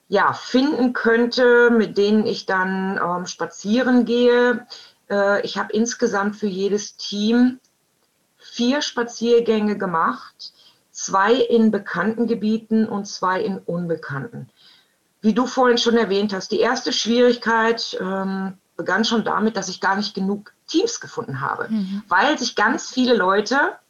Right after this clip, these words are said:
Speaker 1: nicht getraut haben. Denn, ähm, was ich erwartet habe, war, dass die Hunde freilaufen. Also die wurden wirklich, die durften nicht abgerufen werden, außer im Notfall selbstverständlich. Aber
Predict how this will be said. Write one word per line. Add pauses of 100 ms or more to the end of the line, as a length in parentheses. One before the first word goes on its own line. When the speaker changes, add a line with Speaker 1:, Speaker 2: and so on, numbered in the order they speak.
(200)
Speaker 1:
nicht
getraut
haben. (640)
Denn,
ähm,
was
ich
erwartet
habe,
war,
dass
die
Hunde
freilaufen.
Also
die
wurden
wirklich,
die
durften
nicht
abgerufen
werden, (400)
außer
im
Notfall
selbstverständlich. (480)
Aber